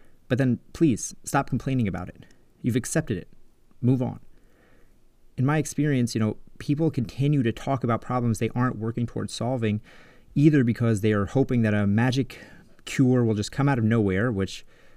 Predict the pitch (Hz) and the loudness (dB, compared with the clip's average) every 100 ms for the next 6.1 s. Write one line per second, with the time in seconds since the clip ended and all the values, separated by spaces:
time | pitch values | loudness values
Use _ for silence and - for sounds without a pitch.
0 | - - 117 113 107 98 101 101 95 95 | -18 0 4 6 4 2 0 -4 -8 -6
1 | 95 127 - - - - - - - _ | -8 -8 -12 -20 -20 -20 -20 -20 -20 _
2 | - 147 160 143 139 143 139 117 - - | 2 4 6 4 2 0 0 -2 -10 -12
3 | 180 117 113 160 147 135 110 123 127 - | -4 -2 0 0 2 2 0 0 -2 0
4 | 117 113 117 120 - 156 143 107 92 90 | 0 2 2 0 -2 -2 0 0 -2 -2
5 | 107 110 110 - 165 117 101 101 110 107 | 0 0 0 0 2 2 0 -4 0 0